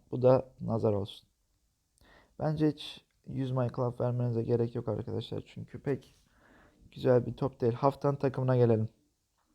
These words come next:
Haftanın takımı arkadaşlar, gördüğünüz gibi.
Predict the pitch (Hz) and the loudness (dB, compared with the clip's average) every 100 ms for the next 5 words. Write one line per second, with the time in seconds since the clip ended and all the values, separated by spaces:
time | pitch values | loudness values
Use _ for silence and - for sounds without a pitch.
0 | _ _ _ _ _ - _ - - _ | _ _ _ _ _ -20 _ -20 -20 _
1 | 131 147 - 139 123 143 135 131 123 131 | 2 4 4 2 4 0 0 2 4 4
2 | 131 117 120 - 127 131 131 127 131 127 | 4 2 0 -2 -4 4 4 4 4 2
3 | 113 107 104 | 0 0 -2